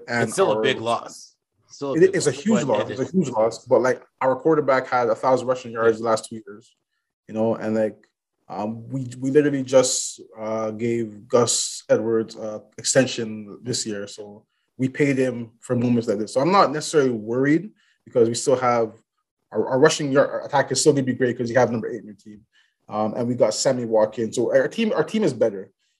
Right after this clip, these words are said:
Speaker 1: but us losing J K Dobbins, it,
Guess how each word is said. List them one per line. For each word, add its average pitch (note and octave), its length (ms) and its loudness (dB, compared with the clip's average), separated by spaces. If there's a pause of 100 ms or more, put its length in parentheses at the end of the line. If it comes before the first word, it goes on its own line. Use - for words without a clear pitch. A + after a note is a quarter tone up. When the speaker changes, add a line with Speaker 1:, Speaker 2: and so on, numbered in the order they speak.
(380)
Speaker 1:
but A#2+ 460 0 (440)
us C#3 280 6
losing C3 400 0
J A#2+ 200 -4
K B2 180 0
Dobbins, B2 680 0
it, - 220 -2